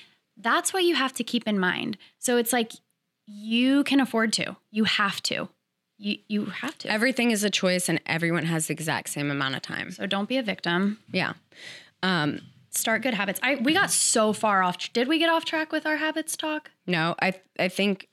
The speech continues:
Speaker 2: essentially what we were hitting on is, um, we can close on this 'cause I think this is the biggest mistake.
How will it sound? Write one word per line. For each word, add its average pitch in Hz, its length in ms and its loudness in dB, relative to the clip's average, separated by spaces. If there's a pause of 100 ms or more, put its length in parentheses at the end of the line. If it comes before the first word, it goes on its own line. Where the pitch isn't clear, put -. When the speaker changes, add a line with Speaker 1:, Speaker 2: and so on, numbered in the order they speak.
Speaker 2:
essentially 180 400 2
what 165 140 2
we 160 100 2
were 160 80 2
hitting 170 300 2
on 151 180 2
is, 151 300 0 (560)
um, 165 360 2
we 202 220 2
can 214 160 4
close 160 260 2
on 143 140 2
this 147 180 0
'cause 156 140 -2
I 156 80 2
think 156 240 2
this 147 180 0
is 160 140 -2
the 143 160 -2 (180)
biggest 170 540 2 (160)
mistake. 160 760 0